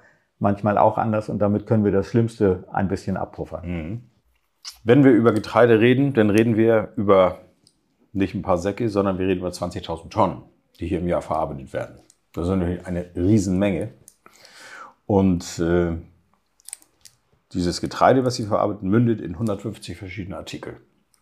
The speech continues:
Speaker 2: Wo finde ich die eigentlich?
Speaker 1: Oh, wir sind gut vertreten in Deutschland. Sie können uns gut finden. Zum einen,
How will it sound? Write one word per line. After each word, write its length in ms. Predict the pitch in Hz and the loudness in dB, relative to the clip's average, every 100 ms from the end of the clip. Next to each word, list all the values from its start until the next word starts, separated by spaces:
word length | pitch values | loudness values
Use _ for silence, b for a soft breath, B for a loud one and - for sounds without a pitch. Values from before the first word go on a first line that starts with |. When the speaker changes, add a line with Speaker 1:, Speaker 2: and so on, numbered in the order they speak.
| _ _ - | _ _ -2
Speaker 2:
Wo 80 | |
finde 220 | 113 156 - | -2 -2 -4
ich 80 | |
die 100 | - | -8
eigentlich? 320 | 60 - - - - _ - - - - - _ B B B B B B - | -10 -10 -16 -20 -20 _ -18 -14 -16 -16 -20 _ B B B B B B -2
Speaker 1:
Oh, 100 | 123 | 0
wir 80 | 120 | 2
sind 140 | 127 | 2
gut 160 | 190 196 | 2 4
vertreten 400 | 165 160 151 139 | 2 4 2 2
in 80 | 123 | 4
Deutschland. 440 | 123 127 127 120 | 4 4 0 0
Sie 60 | 113 | -2
können 240 | 123 117 | 0 0
uns 200 | 110 - | 0 0
gut 220 | 175 196 | 2 2
finden. 560 | - 143 - 127 131 135 - | 4 0 2 0 0 -2 -4
Zum 200 | - 123 | 0 4
einen, 520 | 117 131 131 127 156 | 4 4 0 -4 -6